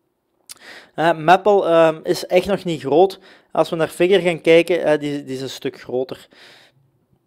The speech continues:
Dus, eh, daar moeten we rekening mee houden. En als we die eruit halen, dan zien we dat, dat, eh, Centrifuge eigenlijk, eh, de, de volgende is. Nu, goed, genoeg daarover. Eh, ik wil ook eens gaan kijken naar BlackRock zelf.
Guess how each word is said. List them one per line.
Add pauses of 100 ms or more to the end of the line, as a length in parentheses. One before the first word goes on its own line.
Dus,
eh,
daar
moeten
we
rekening
mee
houden. (1000)
En
als
we
die
eruit
halen,
dan
zien
we
dat,
dat,
eh,
Centrifuge (340)
eigenlijk,
eh, (520)
de,
de
volgende
is.
Nu, (180)
goed, (120)
genoeg
daarover. (340)
Eh,
ik
wil
ook
eens
gaan
kijken
naar
BlackRock
zelf.